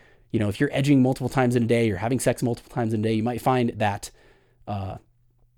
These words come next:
w-, one, one of those sessions, you're much more sensitive. The other one, you have much better control. So it might actually just change then. So have some acceptance. Don't make too big of an issue about it. A lot of times it's easy to kind of,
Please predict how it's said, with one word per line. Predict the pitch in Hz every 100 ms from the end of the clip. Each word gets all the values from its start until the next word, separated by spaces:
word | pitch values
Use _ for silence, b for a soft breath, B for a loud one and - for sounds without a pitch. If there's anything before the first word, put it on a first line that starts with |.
| _ _ - -
w-, | - 139
one, | 120 117 139 -
one | 120 135
of | 139
those | 135
sessions, | 143 123 127 113
you're | 110 107
much | 117 -
more | 113
sensitive. | 117 107 113 104
The | 104
other | 104
one, | 101
you | 98
have | 98
much | 98 -
better | 98 95
control. | 101 127 113 110 b b b b b -
So | - 107 101 -
it | 95
might | 107 117
actually | 120 - 104
just | 101
change | - 110 95
then. | 101 98
So | - 107
have | - 175
some | - 147
acceptance. | - 123 127 127
Don't | - 123
make | 120 113 b b b b b -
too | - 135 131
big | 110 104 123
of | 117
an | 107
issue | 123 - 123
about | 110 120
it. | 117 113
A | 107
lot | 107 107
of | 107 107 - b b -
times | - 110 107
it's | -
easy | - 110 110 110 107
to | - 104 95
kind | - 104 101
of, | 95 95